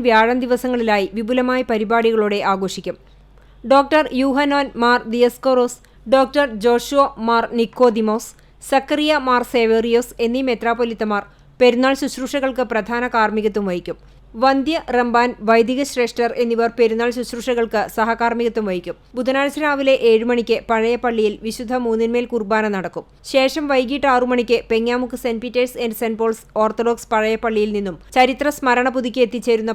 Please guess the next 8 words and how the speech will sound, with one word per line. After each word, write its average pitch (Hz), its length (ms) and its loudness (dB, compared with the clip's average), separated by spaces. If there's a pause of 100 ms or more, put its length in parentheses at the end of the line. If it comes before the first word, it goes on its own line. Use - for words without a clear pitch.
പദയാത്രയ്ക്ക് 220 640 -2
സ്വീകരണം 208 480 -2
നൽകും. 165 240 -10 (300)
വൈകിട്ട് 277 400 2 (160)
ആറ് 247 220 0
മുപ്പതിന് 240 360 -2 (120)
മെത്രാപ്പൊലിത്തമാരുടെ 247 1000 0
മുഖ്യ 220 200 -4